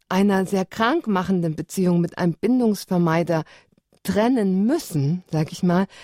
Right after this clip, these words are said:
das fühlt sich tatsächlich wie ein Entzug an und ist ein Entzug. Man hat herausgefunden, dass im Gehirn und im Körper die gleichen Neurotransmitter ausgeschüttet werden wie bei einem Substanzentzug.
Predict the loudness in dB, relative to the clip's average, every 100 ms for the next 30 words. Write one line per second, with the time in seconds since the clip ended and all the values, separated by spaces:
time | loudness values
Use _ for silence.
0 | -20 -8 -6 -2 -2 0 -4 -2 -2 0
1 | 0 0 -2 -2 -2 2 0 2 -2 -2
2 | -4 0 2 2 0 -2 -4 -4 -2 0
3 | 0 -2 -2 -2 -2 -10 -20 -20 -4 0
4 | 2 2 0 2 0 0 -2 -4 0 0
5 | 0 -2 -2 -2 0 0 0 2 2 2
6 | 2 0 -2 -4 -2 0 0 -2 -4 -6
7 | -20 -20 -8 -4 0 2 2 0 0 0
8 | -2 -8 -20 -2 2 4 2 0 -2 -2
9 | -2 -2 -2 -2 -4 -2 -2 0 -2 -4
10 | -2 -2 -2 0 0 2 0 -2 -2 0
11 | 0 -2 -4 0 0 0 -4 -4 -4 -8
12 | -8